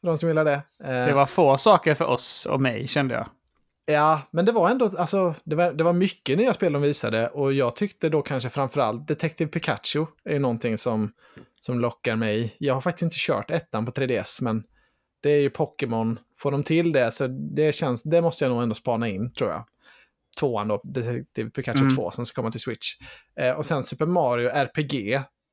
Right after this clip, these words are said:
Speaker 1: har jag också alltid, jag har bara spelat det pyttelite när jag var liten, men det har alltid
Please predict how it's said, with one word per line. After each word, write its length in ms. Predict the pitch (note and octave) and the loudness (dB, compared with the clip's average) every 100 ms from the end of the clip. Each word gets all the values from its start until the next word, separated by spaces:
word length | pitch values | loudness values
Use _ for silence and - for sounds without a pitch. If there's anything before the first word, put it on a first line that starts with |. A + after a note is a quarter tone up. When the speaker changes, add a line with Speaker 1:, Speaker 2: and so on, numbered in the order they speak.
| _ | _
Speaker 1:
har 140 | C3 D3+ | -2 2
jag 140 | B2 | 2
också 220 | - - | -2 -6
alltid, 680 | A#2+ C3 B2 - A2 G#2 G#2+ - _ _ _ _ | -2 -2 -4 -6 -4 -2 -4 -10 _ _ _ _
jag 80 | - | -4
har 60 | D#3 | 0
bara 140 | F#3 F3 _ - | 0 -2 _ -10
spelat 260 | - E3+ - | -2 0 0
det 60 | |
pyttelite 580 | - F#3 - - A2 - | -4 -4 -4 -4 -4 -2
när 80 | C3+ | -2
jag 40 | |
var 80 | C3 | 0
liten, 380 | C3+ - A2+ A2 | -2 -4 -8 -4
men 100 | B2 | -2
det 100 | C#3 | 0
har 140 | C#3 | 0
alltid 840 | C#3+ C#3+ - A#2 A2 A2+ A2+ A2+ | 0 -2 -6 -2 0 0 0 -2